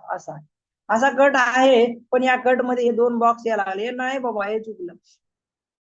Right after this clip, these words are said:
पण आता इथं दिसतोय, आता बघा माझा असा इथून कट केला समजा, असा पेपर, माझा असा पेपर आहे ना,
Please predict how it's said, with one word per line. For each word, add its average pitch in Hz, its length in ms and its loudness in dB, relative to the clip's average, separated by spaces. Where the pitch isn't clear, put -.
पण 311 160 2
आता 311 280 -2
इथं 285 220 -2
दिसतोय, 285 320 -2
आता 254 220 -4
बघा 262 160 -8
माझा 247 320 -4
असा 247 180 -8
इथून 247 260 -12
कट 233 240 -8
केला 233 160 -2
समजा, 214 280 -6
असा 208 140 -4
पेपर, 202 400 -8
माझा 185 240 -6
असा 190 200 -4
पेपर 196 360 -8
आहे 190 120 -6
ना, 196 80 -12